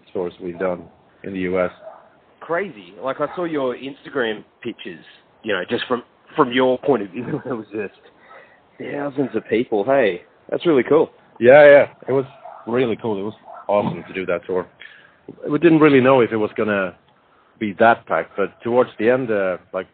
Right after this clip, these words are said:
Speaker 1: a couple of weeks before the tour, the tickets started just flying away, and shows were selling out all over the place. So it was great.
Speaker 2: Awesome. Well, uh, o-, of course, uh, we can't wait to see you guys down here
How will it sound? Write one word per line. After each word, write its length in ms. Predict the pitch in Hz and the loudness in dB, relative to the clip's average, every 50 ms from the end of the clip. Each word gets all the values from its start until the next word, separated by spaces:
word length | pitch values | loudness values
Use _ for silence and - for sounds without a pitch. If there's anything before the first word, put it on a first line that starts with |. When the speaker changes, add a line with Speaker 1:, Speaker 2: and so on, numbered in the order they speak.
| _ _ 101 | _ _ -20
Speaker 1:
a 60 | 92 | -16
couple 260 | - - 110 - 98 95 | -12 -10 -10 -10 -10 -12
of 80 | 87 | -10
weeks 220 | 92 104 110 107 _ - | -10 -10 -10 -10 _ -20
before 180 | 95 - 101 | -16 -14 -14
the 100 | 90 92 - - | -14 -14 -12 -10
tour, 240 | 107 104 98 90 | -8 -8 -6 -8
the 80 | 87 82 - - | -10 -12 -12 -12
tickets 280 | 98 - - 92 - _ _ | -12 -12 -12 -16 -20 _ _
started 360 | - 95 90 90 85 87 85 | -6 -6 -4 -6 -6 -10 -14
just 220 | 82 80 - - _ _ _ _ _ _ _ | -18 -20 -20 -20 _ _ _ _ _ _ _
flying 320 | - 95 90 90 82 82 78 | -4 -4 -2 -2 -4 -6 -6
away, 320 | 76 78 78 76 71 - - - - - | -6 -4 -4 -4 -6 -10 -16 -20 -18 -16
and 180 | 82 82 82 80 - - - | -16 -16 -16 -16 -16 -10 -6
shows 200 | 90 85 82 - | -4 -4 -4 -6
were 80 | 87 - - | -10 -6 -2
selling 320 | 87 90 87 82 80 82 | -2 0 0 -2 -4 -6
out 260 | 80 78 76 - - | -6 -6 -6 -8 -8
all 140 | 87 82 85 | -8 -6 -6
over 160 | 85 82 - - | -6 -6 -8 -10
the 60 | 78 | -16
place. 320 | - _ 82 76 - - - _ - | -10 _ -4 -4 -4 -6 -10 _ -18
So 120 | - - - _ _ - - _ _ _ _ - | -18 -18 -20 _ _ -20 -20 _ _ _ _ -12
it 40 | |
was 80 | 113 104 | -6 -2
great. 200 | - 110 92 82 - - _ - _ _ _ | 0 2 2 0 -2 -8 _ -20 _ _ _
Speaker 2:
Awesome. 420 | 160 170 214 - - 95 90 90 - _ - | -8 -8 -8 -10 -14 -18 -18 -20 -18 _ 2
Well, 240 | 139 147 151 151 151 | 4 4 6 6 6
uh, 240 | 147 143 143 143 - | 6 6 4 4 2
o-, 320 | - 156 - - 147 151 | 0 -2 -4 -4 -6 -10
of 80 | - - | -6 -2
course, 240 | 165 156 147 139 - - 139 | -2 0 0 -2 -4 -6 -6
uh, 180 | 135 131 127 120 131 | -6 -6 -6 -8 -8
we 160 | 147 156 156 | -8 -8 -8
can't 260 | - 156 143 127 120 | -6 -6 -6 -6 -6
wait 140 | 117 110 - | -8 -10 -14
to 60 | - _ _ | -16 _ _
see 100 | 117 107 | -20 -20
you 80 | 104 104 | -14 -10
guys 200 | 107 107 98 98 - - | -10 -10 -10 -10 -12 -12
down 260 | 107 104 107 110 107 | -12 -12 -12 -12 -14
here 260 | 107 104 95 95 92 | -14 -12 -12 -12 -12